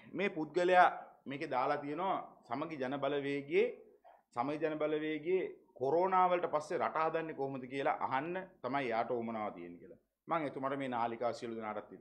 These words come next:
ඉස්සරහම කියනවා. මම දේශපාලනය කරන දේශපාලඥයෙක් එක්ක සාකච්ඡා කරන්න කැමතියි. ගොසිප් කාරෙක් එක්ක සංස්කෘතිය විනාශ කරන සමරිසියන් පිළිබඳව මහා ආදරයක් දක්වන,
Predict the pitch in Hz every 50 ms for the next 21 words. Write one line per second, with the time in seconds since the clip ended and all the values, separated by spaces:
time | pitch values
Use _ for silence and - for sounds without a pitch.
0 | _ _ _ - - 117 104 - - - 117 117 127 117 104 101 101 98 101 120
1 | 165 208 - - _ _ _ _ _ _ _ _ - 104 120 135 143 131 113 127
2 | 123 165 127 139 143 143 147 143 135 135 139 151 147 127 113 113 131 135 123 131
3 | 131 135 135 135 147 139 123 - - 139 135 135 131 - 123 117 117 - 127 117
4 | - 139 120 113 110 107 104 101 92 90 107 120 151 165 - 101 - - _ _
5 | _ _ _ _ _ - 113 151 156 160 220 220 220 - 214 202 202 202 202 196
6 | - - 196 190 - - 247 254 247 - - - - - _ _ _ _ _ -
7 | _ - - 151 170 202 208 - 214 208 208 214 190 160 156 170 175 180 180 196
8 | 185 190 208 214 220 220 - - - 139 151 175 208 233 233 247 - - 233 254
9 | 254 247 247 233 233 233 220 233 233 226 226 226 220 196 180 156 185 208 226 240
10 | 240 233 220 208 180 190 180 165 - 123 120 113 - - - 196 226 254